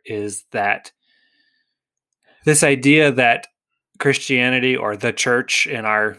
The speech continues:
in America anyway, should be so incestuously linked with any political anything, to me, just seems like a terrible idea. Like, honestly, as much as I'm a, I'm a,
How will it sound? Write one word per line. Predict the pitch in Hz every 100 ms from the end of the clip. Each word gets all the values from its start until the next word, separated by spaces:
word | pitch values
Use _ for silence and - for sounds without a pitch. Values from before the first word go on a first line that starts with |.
| -
in | 113
America | 107 113 120 131
anyway, | 120 123 120 123 127
should | - - 131 127 117
be | 120
so | 110 - - 123 127 131 123 - _ _ _ _ _ _ _ _
incestuously | - 117 - 127 127 - 135 120 120
linked | 110 113 117 - 117
with | 104
any | 113 160 147
political | 120 104 104 101 - 131 135 - _ _ _ _ _ _ _ _
anything, | 135 180 107 - - 160 160 - - _ _
to | -
me, | 120 123 120 113
just | 104 117 110
seems | - 120 117 113
like | 107
a | 113
terrible | - 117 107 107 113
idea. | 123 123 110 131 135 135 - -
Like, | 131 123 -
honestly, | 131 135 160 - 127
as | 113 110
much | 127 -
as | 120
I'm | 117 120 117
a, | 101 98 101 _ _ _ _ - -
I'm | 117 110
a, | 98 95